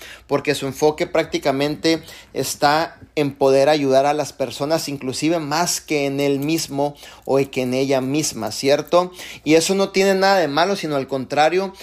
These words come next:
como te digo, van a ser personas que van a formar parte de tu organización, personas extraordinarios, líderes extraordinarios que realmente van a aportarte mucho y tú vas a aprender de ellos y nosotros vamos a aprender también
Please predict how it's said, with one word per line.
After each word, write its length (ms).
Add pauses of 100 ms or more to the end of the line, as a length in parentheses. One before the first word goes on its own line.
(160)
como 280
te 120
digo, 260
van 160
a 60
ser 240
personas 400
que 140
van 180
a 40
formar 440
parte 320
de 100
tu 140
organización, 880 (460)
personas 500
extraordinarios, 800
líderes 540
extraordinarios 1120 (340)
que 140
realmente 600
van 320
a 360
aportarte 760
mucho 520 (100)
y 120
tú 180
vas 200
a 40
aprender 520
de 200
ellos 300
y 120
nosotros 480
vamos 340
a 40
aprender 480
también 500